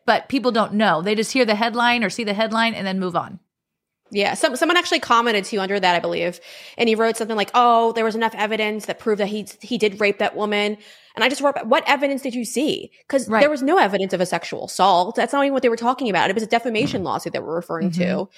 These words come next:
Speaker 2: And, and there's no proof of sexual assault because she came out with allegations that were years old, that were past the statute of limitation. And the New York Democrats got together and they passed a law that allowed her up to one year to file a claim.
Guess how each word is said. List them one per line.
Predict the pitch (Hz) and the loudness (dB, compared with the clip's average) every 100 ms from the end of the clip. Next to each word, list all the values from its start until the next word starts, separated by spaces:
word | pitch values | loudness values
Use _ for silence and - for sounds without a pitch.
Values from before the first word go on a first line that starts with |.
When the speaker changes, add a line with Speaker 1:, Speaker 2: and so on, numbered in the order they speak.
| - - - | -20 -20 -2
Speaker 2:
And, | 240 240 233 - | 2 2 2 -2
and | 262 | 2
there's | 269 262 | 2 4
no | 285 | 2
proof | - - 339 359 | 2 2 2 2
of | 277 | 0
sexual | - 190 - 185 175 | 2 -2 0 -4 -4
assault | - 180 180 - | 0 0 0 -4
because | 214 220 | -6 -4
she | 240 | -6
came | - 269 262 | 0 2 2
out | 277 | 0
with | - | 2
allegations | 220 214 196 208 240 | 0 2 -2 -4 -4
that | 208 | -4
were | 202 196 208 | -4 -6 -6
years | 220 302 220 | -2 0 4
old, | 165 175 | 4 4
that | 190 | 2
were | 202 | 0
past | - 240 | 2 0
the | 277 | 2
statute | 247 220 226 | 0 0 0
of | |
limitation. | 196 190 208 220 143 147 202 - - - | -2 0 0 0 -2 -4 -8 -14 -18 0
And | 226 | 2
the | |
New | 226 | 4
York | 233 285 - | 4 4 4
Democrats | 233 262 247 202 - | 4 2 2 2 2
got | 202 220 - | 2 2 0
together | 220 226 180 175 | 2 2 4 0
and | 175 | 2
they | 180 | 0
passed | 180 208 220 - | 2 0 2 0
a | |
law | 190 202 196 | 2 4 4
that | 180 | 4
allowed | 175 185 208 | 4 4 4
her | 196 180 | 2 -2
up | 175 | 0
to | 185 | -6
one | 185 196 214 | -2 -2 0
year | 202 214 | 0 0
to | 175 | -2
file | 190 170 170 | 0 0 0
a | |
claim. | 165 240 175 165 190 | -2 -2 0 -2 -4